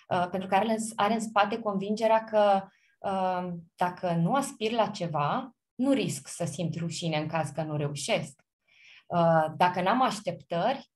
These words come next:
nu o să fiu dezamăgit. Uh,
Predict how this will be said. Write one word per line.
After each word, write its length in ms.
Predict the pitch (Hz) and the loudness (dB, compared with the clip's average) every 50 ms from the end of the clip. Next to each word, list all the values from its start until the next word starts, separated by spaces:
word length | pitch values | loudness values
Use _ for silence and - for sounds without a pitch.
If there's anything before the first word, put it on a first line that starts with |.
| _ _ | _ _
nu 200 | - 277 294 285 | -6 -2 0 0
o 20 | |
să 160 | 285 285 277 262 | 0 0 -2 -4
fiu 180 | - 277 - | -4 -6 -4
dezamăgit. 760 | 226 254 254 247 262 247 254 269 285 277 269 - - - _ _ _ _ _ _ _ _ _ _ _ _ _ _ _ _ _ _ _ _ _ _ _ _ _ _ _ _ - | -2 -2 0 2 2 2 2 2 0 0 -2 -6 -10 -14 _ _ _ _ _ _ _ _ _ _ _ _ _ _ _ _ _ _ _ _ _ _ _ _ _ _ _ _ 4
Uh, 340 | 202 202 208 214 202 196 - | 6 8 8 8 8 6 2